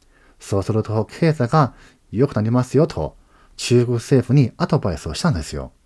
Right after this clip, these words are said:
六月七日、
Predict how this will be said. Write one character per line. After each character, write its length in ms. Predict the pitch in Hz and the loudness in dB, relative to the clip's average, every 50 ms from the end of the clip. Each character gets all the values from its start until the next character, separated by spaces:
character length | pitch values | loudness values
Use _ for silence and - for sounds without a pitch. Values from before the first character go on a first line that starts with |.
| _ _ _ _ _ _ _ _ _ _ _ _ _ _ _ - - - - _ - | _ _ _ _ _ _ _ _ _ _ _ _ _ _ _ -20 -20 -20 -14 _ 0
六 180 | 123 139 175 | 2 4 4
月 440 | 170 151 123 - - 107 95 85 78 87 | 4 4 2 2 -2 -4 -2 -2 -2 0
七 260 | 107 117 120 117 113 | 0 2 2 2 2
日、 300 | - - 117 110 110 | 0 0 0 0 -2